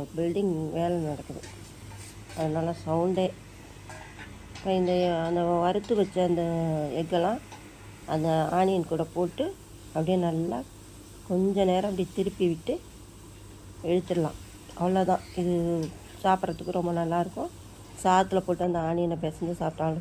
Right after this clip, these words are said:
சூப்பரா இருக்கும். இது வரைக்கும் என்னோட சேனலை சப்ஸ்கிரைப் பண்ணாம இருந்தா சப்ஸ்கிரைப் பண்ணிருங்க. அப்படியே பக்கத்துல உள்ள பெல் ஐகானை கிளிக் பண்ணிக்கோங்க. ஷேர் பண்ணுங்க, கமெண்ட் பண்ணுங்க. அடுத்து நான் நல்ல ரெசிபியோட வரேன். ஒரு ரெண்டு, மூணு மாசம் நான் வந்து, அஹ், ரெசிபி எதுவுமே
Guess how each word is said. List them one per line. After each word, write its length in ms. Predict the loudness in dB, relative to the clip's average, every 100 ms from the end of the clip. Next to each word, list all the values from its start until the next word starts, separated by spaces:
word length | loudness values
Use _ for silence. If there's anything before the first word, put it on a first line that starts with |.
| -4
சூப்பரா 320 | -4 0 2
இருக்கும். 300 | 0 -4 -8 -10 -18 -18 -18 -14 0
இது 120 | 2
வரைக்கும் 380 | 4 2 2 2
என்னோட 180 | 0 -2
சேனலை 400 | -2 0 0 -2 -6 -14 -18 -18 -18 -16 -4
சப்ஸ்கிரைப் 400 | -2 0 2 2
பண்ணாம 180 | 2 2
இருந்தா 200 | 0 -2
சப்ஸ்கிரைப் 420 | -4 -4 -2 -4 -2
பண்ணிருங்க. 340 | -2 -2 -2
அப்படியே 540 | 0 2 4 4 2 -4 -10 -8 -2
பக்கத்துல 280 | 0 2
உள்ள 180 | 2 2
பெல் 220 | 0 0
ஐகானை 420 | 0 0 -2 -4 -4
கிளிக் 180 | -6 -6 -4
பண்ணிக்கோங்க. 420 | -4 -4 -6 -8 -12 -18 -18 -18 -10 -4
ஷேர் 140 | -2 -2
பண்ணுங்க, 260 | -2 0
கமெண்ட் 340 | -2 -4 -6 -6
பண்ணுங்க. 320 | -4 -4 -4 -8 -12 -16 -16 -16 -16 -16 -16 -16 -16 -16 -16 -16 -10 -4
அடுத்து 240 | -2 4
நான் 160 | 4 4
நல்ல 280 | 4 2
ரெசிபியோட 120 | 0 0 0
வரேன். 440 | 0 2 0 0
ஒரு 80 | 0
ரெண்டு, 240 | 0 2
மூணு 160 | 2 2
மாசம் 320 | 0 -2 -2
நான் 120 | -2
வந்து, 320 | 0 -2 -4 -6 -12 -18 -16 -16 -14 -4
அஹ், 320 | -2 0 -2
ரெசிபி 200 | 0 2
எதுவுமே 380 | 2 2 2